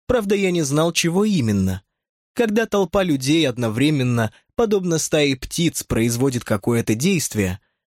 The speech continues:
вам остаётся только залечь и следить за развитием событий. Таков и был мой тактический план на ближайшее время.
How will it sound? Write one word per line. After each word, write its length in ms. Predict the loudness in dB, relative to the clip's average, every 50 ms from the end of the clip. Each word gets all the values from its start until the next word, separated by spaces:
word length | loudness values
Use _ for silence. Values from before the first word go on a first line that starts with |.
| _ -2
вам 200 | 0 0 0 0
остаётся 540 | -2 -2 0 0 2 2 0 0 -2 -4 -4
только 320 | -2 -2 -2 -2 -2 -2
залечь 560 | -2 0 0 0 2 0 0 0 -2 -6 -8 _ _ _ _ _ _ -2
и 120 | -2 0
следить 480 | 0 0 0 0 0 0 0 -2 -2 0
за 120 | 0 0
развитием 540 | 0 0 0 0 -2 -2 0 0 0 0 0
событий. 640 | 0 0 0 0 0 0 -2 -2 -4 -6 -8 -10 -14 _ _ _ _ _ _ _ _ _ _ _ _ _ _ _
Таков 420 | -4 -4 -2 0 -2 -2 -2 0 -2
и 40 | -2
был 280 | 0 0 0 0 2
мой 180 | 0 0 0 0
тактический 680 | -2 -4 -6 -4 -4 -4 -2 -2 -4 -4 -4 -6 -6
план 300 | -2 0 0 2 2 2
на 80 | 0 0
ближайшее 640 | 0 0 0 0 0 0 0 0 0 0 0 0
время. 460 | 0 0 0 0 0 0 -2 -4 -6